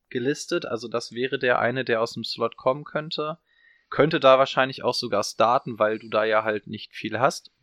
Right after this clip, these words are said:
was an Konkurrenz da ist. Ansonsten hast du noch einen Jaron Brown und einen David Moore. David Moore hat man letzte Saison auch zwischendurch mal gesehen, hatte auch ein paar ganz gute Spiele, kommt aber auch eigentlich lieber über Outside. Und da hat er einfach zu große Konkurrenz jetzt.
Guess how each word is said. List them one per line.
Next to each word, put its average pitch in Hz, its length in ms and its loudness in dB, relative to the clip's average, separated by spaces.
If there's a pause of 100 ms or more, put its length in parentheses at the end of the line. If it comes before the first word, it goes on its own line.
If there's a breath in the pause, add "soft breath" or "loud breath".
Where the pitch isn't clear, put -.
(160)
was 110 280 -4
an 117 100 -10
Konkurrenz 113 520 -10
da 123 200 2
ist. 143 320 -6 (460 soft breath)
Ansonsten 131 400 -2
hast 135 180 -2
du 135 60 -8
noch 135 100 -2
einen 135 120 -8
Jaron 123 280 2
Brown 123 280 4
und 120 80 -6
einen 117 100 -12
David 113 320 -2
Moore. 151 320 -4 (520)
David 113 280 -4
Moore 131 180 -8
hat 135 120 -10
man 123 120 -4
letzte 123 220 -6
Saison 110 320 -10
auch 131 160 0
zwischendurch 151 560 -8
mal 147 180 0
gesehen, 139 340 -4
hatte 120 180 -2
auch - 120 0
ein 151 60 -10
paar 143 160 -2
ganz 131 220 -8
gute - 200 -12
Spiele, 127 380 -8
kommt - 260 -2
aber 110 280 0
auch 117 340 -2
eigentlich 110 400 -8
lieber 110 260 -2
über 98 220 -4
Outside. 127 580 -2 (320)
Und 107 160 -10
da 104 140 4
hat 107 160 -2
er 104 80 0
einfach 101 240 -8
zu - 140 -16
große - 260 -8
Konkurrenz 101 480 -8
jetzt. 117 260 -8